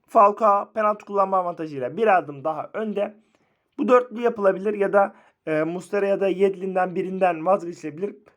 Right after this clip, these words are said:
Forvet'te Muhammed ve Falcao ikilisi de tercih edilebilir. Dediğim gibi Galatasaray'ın kazanacağını düşünüyorum. Üçüncü maçımız Gençler Birliği Kasımpaşa maçı.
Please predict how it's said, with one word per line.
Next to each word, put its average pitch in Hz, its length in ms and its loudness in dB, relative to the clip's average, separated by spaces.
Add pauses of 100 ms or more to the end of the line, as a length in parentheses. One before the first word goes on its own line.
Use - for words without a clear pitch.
(300)
Forvet'te 190 680 0 (360)
Muhammed 202 540 0 (220)
ve 180 380 0 (460)
Falcao 170 680 2
ikilisi 165 460 -12
de 208 240 -2 (120)
tercih 190 460 2 (160)
edilebilir. 196 1400 0 (640)
Dediğim 202 260 0
gibi 202 160 0
Galatasaray'ın 185 540 0
kazanacağını 156 480 0
düşünüyorum. 101 380 -16 (3500)
Üçüncü 214 340 0
maçımız 226 400 -2
Gençler 214 460 2
Birliği 208 180 -8
Kasımpaşa 208 480 -4
maçı. 139 400 -6